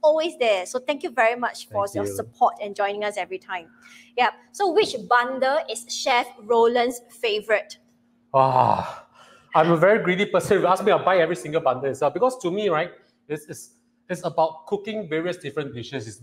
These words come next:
Speaker 2: I, I'm, I'm not just satisfied with making one dish, right?
Speaker 1: Mm.
Speaker 2: I always love to pamper my friends, pamper my families. To, to me, I'll buy every one of them. I mean, we
Speaker 1: Mm.
Speaker 2: have the hot pot, um, hot pot, um, package, which is
Speaker 1: Mm.
Speaker 2: very good. I mean, for,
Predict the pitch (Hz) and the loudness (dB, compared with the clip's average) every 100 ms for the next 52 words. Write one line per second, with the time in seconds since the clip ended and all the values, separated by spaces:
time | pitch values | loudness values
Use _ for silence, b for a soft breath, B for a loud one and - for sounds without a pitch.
0 | - 143 160 175 170 185 240 - 175 175 | -4 -4 -2 -4 -4 -2 -2 -2 -6 -4
1 | 147 127 151 107 113 123 120 110 107 101 | -8 -4 -6 -6 -10 -10 -8 -6 -8 -12
2 | 98 95 - _ - 110 101 117 127 127 | -16 -16 -20 _ -8 -8 -6 -6 -4 -2
3 | 143 139 135 135 131 107 98 B B B | -2 -4 2 2 0 -8 -10 B B B
4 | _ 131 123 131 107 95 - 113 107 107 | _ -6 -4 -4 -4 -6 -6 -4 -4 -6
5 | 101 - 113 123 107 95 117 113 113 113 | -10 -8 -4 -2 -2 -2 -2 -2 -4 -6
6 | 113 - b b b b b - 156 147 | -8 -10 b b b b b -10 -6 -2
7 | 156 165 120 117 135 135 117 113 107 107 | 2 4 4 4 2 2 0 -6 -6 -8
8 | 98 101 101 104 117 123 110 104 104 113 | -8 -10 -8 -6 -4 -6 -6 -6 -4 -6
9 | 104 - 147 151 - 147 - _ 110 101 | -8 -4 -2 -2 -2 -4 -6 _ -4 -2
10 | 98 101 98 b b b - 156 - 139 | -2 -6 -14 b b b -2 -2 2 2
11 | 131 101 95 95 95 - 123 120 196 - | 2 0 0 -2 -8 -10 -8 -8 -10 -10
12 | - 123 117 107 104 143 156 160 147 120 | -12 -10 -8 -4 2 2 2 2 2 2
13 | 127 120 107 107 | 0 0 0 0